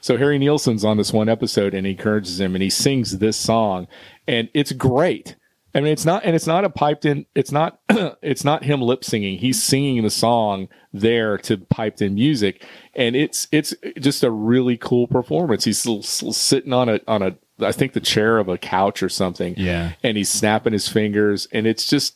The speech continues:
Speaker 1: this really cool visual. And the song is great.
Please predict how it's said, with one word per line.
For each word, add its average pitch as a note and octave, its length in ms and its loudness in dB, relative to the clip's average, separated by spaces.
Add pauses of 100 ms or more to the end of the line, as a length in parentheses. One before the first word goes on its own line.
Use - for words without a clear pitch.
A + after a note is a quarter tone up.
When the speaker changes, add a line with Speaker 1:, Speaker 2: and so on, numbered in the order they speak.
(120)
Speaker 1:
this A#2 220 0
really B2 440 2
cool A#2 400 0
visual. G2+ 600 0 (360)
And G#2+ 220 -2
the G#2 60 0
song D3+ 400 0
is A2 140 -2
great. G#2+ 520 0